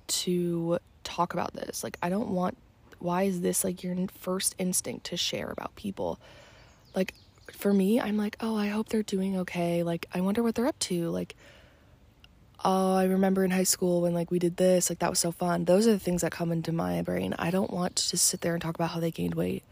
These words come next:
That's not something that matters to me or even is a bad thing to me. So, like, it's just that, like, those differences I do notice.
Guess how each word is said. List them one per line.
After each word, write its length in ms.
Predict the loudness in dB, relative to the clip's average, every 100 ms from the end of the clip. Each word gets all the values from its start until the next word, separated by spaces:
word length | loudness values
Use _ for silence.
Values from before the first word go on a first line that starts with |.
| -20 -20 -20 -20 -20 -20 -14 -4
That's 360 | -2 0 0
not 320 | 2 2 0
something 520 | 0 0 0 -2 -2 -2
that 400 | -2 -2 -4 -6 _ _ -8
matters 680 | -4 -2 0 0 -2 -4 -4
to 80 | 0
me 340 | 2 2 0 -2
or 400 | -4 -4 -2 -4 -4
even 360 | -2 2 2 2
is 180 | 0
a 60 | -2
bad 360 | -2 -2 -2 0
thing 280 | 2 2
to 160 | 0 4
me. 260 | 6 6 4
So, 160 | 0
like, 260 | -2 -4 -6 -20 -20 -20 -20 -20 -20 -20 _ -8
it's 160 | -4 0
just 180 | 2
that, 320 | 2 2 2 -2
like, 180 | -2 -2 4
those 300 | 4 4 0
differences 680 | -2 -2 -4 -6 -2 0
I 140 | 0 0
do 180 | 0 0
notice. 680 | 0 -2 -2 -2 -2 -4